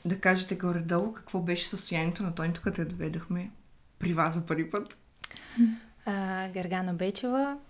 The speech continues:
Speaker 2: ам, майка на две деца, гордо мога да заявя, две момичета прекрасни.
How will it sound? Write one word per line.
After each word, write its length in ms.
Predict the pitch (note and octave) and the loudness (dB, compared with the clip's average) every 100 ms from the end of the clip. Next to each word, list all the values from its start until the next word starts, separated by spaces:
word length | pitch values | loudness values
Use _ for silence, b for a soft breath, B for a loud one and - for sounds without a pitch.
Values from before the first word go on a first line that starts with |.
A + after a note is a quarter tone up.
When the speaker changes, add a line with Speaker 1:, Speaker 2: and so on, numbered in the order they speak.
| - B B - - - | -20 B B -20 -10 -4
Speaker 2:
ам, 640 | G3+ G3 G3 F#3+ F#3+ F#3+ F#3+ A#3 - | -2 0 0 -2 -4 -8 -12 -14 -6
майка 380 | G#3+ F#3+ F#3 F#3 | 0 2 2 0
на 120 | F#3 | -2
две 240 | E3 E3 E3 | 0 2 2
деца, 480 | F3 F3+ A3+ A#3+ A#3 | 2 4 6 6 6
гордо 380 | F#3 E3+ E3 F#3 | 4 2 2 -2
мога 260 | F#3 F#3+ | 0 0
да 140 | G3 G3+ | 0 0
заявя, 460 | G3+ G3+ G3 G#3+ | 0 0 0 0
две 240 | F#3 F#3 F#3 | 0 -4 -4
момичета 440 | F#3 F3+ - G3+ | -4 -6 -4 -6
прекрасни. 840 | G3+ F3+ - E3+ F3 G#3 A#3+ D#4 | -6 -8 -4 -4 -2 2 2 2